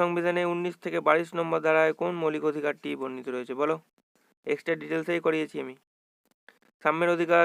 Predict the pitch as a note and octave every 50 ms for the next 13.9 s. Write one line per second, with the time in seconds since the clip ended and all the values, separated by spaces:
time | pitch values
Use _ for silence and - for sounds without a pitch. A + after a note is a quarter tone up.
0 | E3 D#3+ D3+ D3+ D#3+ E3 D#3+ E3 E3 E3 D#3+ E3 D#3+ E3 E3 E3+ D#3 D#3 D3+ D3
1 | D3 D3 C#3 - C#3+ C#3+ D#3 D#3+ D#3 D#3+ E3 E3 D#3+ D#3+ D#3 E3+ E3+ E3 D#3+ D3
2 | C#3+ C3+ - - D3 C#3+ C#3+ C#3 C3+ B2+ B2+ C3 C3 D3+ F3+ F3 D#3 C3+ B2+ A#2+
3 | A#2+ A#2+ A#2 A#2 A2+ - _ _ _ _ _ _ _ _ _ - C3 B2+ C#3+ C#3+
4 | D#3 D#3+ D#3+ D#3 - D#3+ D3+ C#3+ C3+ C#3+ E3 G3 G3 - B2+ A#2+ C3 B2+ B2+ -
5 | F3 F3 D3+ A#2+ B2 A#2+ - - B2+ B2+ - _ - D#3 F#3+ A#3+ - _ _ _
6 | _ _ _ _ _ _ _ _ _ _ _ C3+ C#3 D#3+ D#3+ C#3+ B2+ C#3+ E3+ F3
7 | - C3+ - B2 C3 - _ - - C3+ - _ _ _ _ _ _ _ _ _
8 | _ _ _ _ _ _ _ _ _ _ _ _ _ _ _ _ _ _ _ _
9 | _ _ _ _ _ _ _ _ _ _ _ _ _ _ _ _ _ _ _ _
10 | _ _ - _ _ _ _ _ - C3+ C#3+ D#3 F3+ F3+ - - E3+ D#3 - -
11 | F3 F#3+ F3+ D#3 D3 C#3 C#3 D3 D3+ C#3 C#3 C3 C#3+ C#3 C3+ C3 D3 C#3+ C3+ B2+
12 | B2+ B2 B2 - - G#3 A3+ - C#3+ C3 B2+ B2 A#2+ B2 A#2+ B2 B2 C3 C3+ C#3
13 | C3+ - _ _ _ _ _ _ _ _ _ _ C#3+ D3 D#3+ E3 F3+ F3+